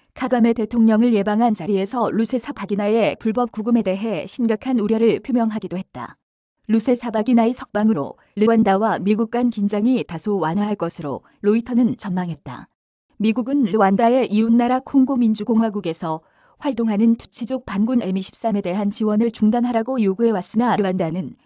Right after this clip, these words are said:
이를 줄곧 부인했다. 한편 에프엔엘 대변인 산카라로 알려진 칼릭스트 은사비마나를 비롯한 일부 동료 수감자들도 루세사바기나와 함께 석방된다고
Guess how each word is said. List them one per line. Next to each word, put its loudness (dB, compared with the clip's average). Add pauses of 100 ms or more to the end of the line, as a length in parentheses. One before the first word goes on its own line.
(160)
이를 0
줄곧 -2
부인했다. -6 (520)
한편 2
에프엔엘 2
대변인 2
산카라로 -2
알려진 -2
칼릭스트 -6
은사비마나를 2
비롯한 0
일부 0
동료 4
수감자들도 -2
루세사바기나와 0
함께 -2
석방된다고 -2